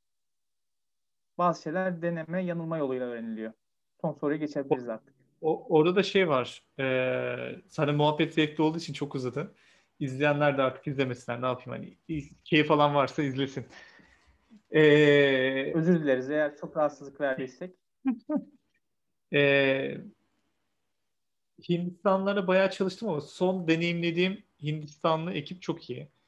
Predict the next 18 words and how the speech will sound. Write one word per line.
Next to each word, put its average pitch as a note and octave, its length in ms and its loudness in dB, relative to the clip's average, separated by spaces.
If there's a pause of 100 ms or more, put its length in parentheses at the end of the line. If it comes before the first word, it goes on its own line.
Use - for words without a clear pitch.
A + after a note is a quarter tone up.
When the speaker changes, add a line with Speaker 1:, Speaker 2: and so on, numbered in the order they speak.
(380)
Speaker 2:
E, C#3+ 80 -4
onu C#3+ 180 -2
da C#3+ 120 0
bahsedeyim. C3+ 380 -2
Hep B2+ 160 -8
Hindistanlar C3 580 -4
kötü C3+ 240 -8
diyordum A#2 280 -8
şimdiye A#2 320 -12
kadar. F3 380 -16 (300)
Gerçekten D3 420 0
ama D#3 440 2 (420)
onda C#3+ 380 2
bir D3 80 0
falan C3+ 300 -2
sanırım A#2+ 460 -10 (120)
oran. C3 400 -4 (800)
E, B2+ 840 -2